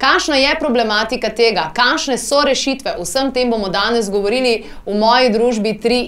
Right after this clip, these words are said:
izjemne ženske, ki naredijo, ki so že naredile velike korake na tem področju in nam bodo vsaj v Sloveniji vsekakor kazale tisto pravo pot.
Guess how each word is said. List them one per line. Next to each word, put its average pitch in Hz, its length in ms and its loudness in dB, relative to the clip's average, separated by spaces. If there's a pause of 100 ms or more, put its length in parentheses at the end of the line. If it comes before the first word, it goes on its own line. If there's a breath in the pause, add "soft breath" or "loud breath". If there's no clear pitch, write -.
(160)
izjemne 240 680 2
ženske, 226 400 -2
ki 220 160 -4
naredijo, 208 480 -2
ki 220 160 -6
so 208 160 -2
že 285 160 2
naredile 208 400 0
velike 208 320 -2
korake 202 480 -2
na 170 160 -6
tem 196 240 -4
področju 240 680 0 (320 loud breath)
in 226 260 0
nam 202 160 -2
bodo 190 380 -2
vsaj 214 320 0
v - 20 -4
Sloveniji 196 540 -2
vsekakor 180 580 -6
kazale 170 480 -4
tisto 170 500 -8
pravo 151 300 -6
pot. 156 240 -8